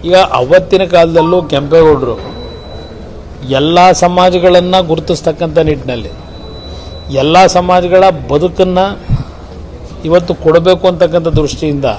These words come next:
ಬೆಂಗಳೂರು ನಗರ ಈಗೆಲ್ಲ ಅವೆಲ್ಲ ಹೆಸರುಗಳೆಲ್ಲ ಬದಲಾವಣೆ ಆಗ್ತಾವೆ ಬಿಡಿ, ಯಾವುದೂ ಉಳಿದಿಲ್ಲ. ಈಗ ಅವ್ರ ಕಾಲದಲ್ಲಿ ಪ್ರಾರಂಭ ಆದಂಥ ಹಲವಾರು ಪೇಟೆಗಳೇನಿದೆ, ಆ ಪೇಟೆಗಳ ಪರಿಸ್ಥಿತಿ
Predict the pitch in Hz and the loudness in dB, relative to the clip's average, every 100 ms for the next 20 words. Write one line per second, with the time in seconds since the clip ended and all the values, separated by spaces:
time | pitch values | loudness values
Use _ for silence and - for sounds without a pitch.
0 | - - - - - - - - 131 120 | -8 -16 -16 -16 -16 -18 -18 -18 -14 -2
1 | 151 190 208 208 202 160 139 160 160 113 | 0 2 6 6 6 2 2 4 4 4
2 | 104 151 - - - - - - - - | -2 -14 -16 -18 -18 -18 -18 -18 -18 -16
3 | - - - 175 190 185 180 190 170 - | -16 -12 -8 2 4 6 6 6 4 4
4 | 190 180 185 165 165 175 170 160 151 165 | 2 4 4 4 4 4 4 2 4 4
5 | 160 143 135 123 143 156 165 147 131 147 | 4 2 -2 -2 0 2 4 4 2 2
6 | 156 147 143 120 113 101 135 147 143 143 | 2 2 2 2 -4 -6 -4 -2 -2 -2
7 | 156 151 143 147 151 143 143 143 143 113 | -2 -2 -2 -2 -2 -2 -2 0 0 0
8 | 127 170 - - - - 135 151 165 180 | -4 -14 -18 -18 -16 -6 0 4 6 4
9 | 170 165 165 165 160 143 117 113 - - | 4 2 4 4 2 0 -4 -2 0 0
10 | - - - - - - - - - - | -6 -16 -18 -18 -18 -18 -20 -20 -20 -20
11 | - - - 143 139 160 170 170 170 147 | -20 -20 -8 -6 2 2 4 2 0 0
12 | 170 151 156 | 0 -2 -2